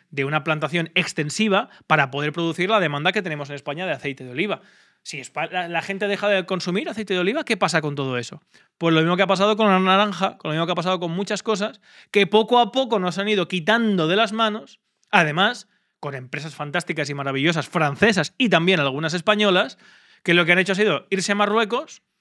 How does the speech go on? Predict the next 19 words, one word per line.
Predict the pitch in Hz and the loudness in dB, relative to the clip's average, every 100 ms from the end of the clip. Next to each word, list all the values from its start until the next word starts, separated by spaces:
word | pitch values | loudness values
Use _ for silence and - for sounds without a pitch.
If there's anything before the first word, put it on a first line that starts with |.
| - | -2
y | 175 | 2
en | 170 | 4
un | 185 | 4
régimen | 208 208 202 160 | 2 0 0 0
de | 156 160 | 0 0
semi-, | 175 165 165 | 0 -2 -4
de | 160 147 | -4 -2
semi-, | 190 202 | 2 2
no, | 165 - _ | 2 -2 _
de | 147 151 | 0 2
esclavitud, | 151 - 175 147 147 143 214 294 - _ _ - | 2 2 2 4 4 4 2 2 -6 _ _ 0
además | 147 180 175 | 2 2 2
teológica, | 180 147 151 208 214 185 196 330 _ _ - | 0 2 4 4 4 4 2 0 _ _ -2
una | 160 | 2
dictadura | 202 160 175 196 151 | 2 4 4 4 4
teológica | 151 185 175 | 4 4 4
como | 139 143 | 2 0
es | |
Marruecos, | 151 170 170 196 185 254 294 | 2 2 4 2 0 -4 -8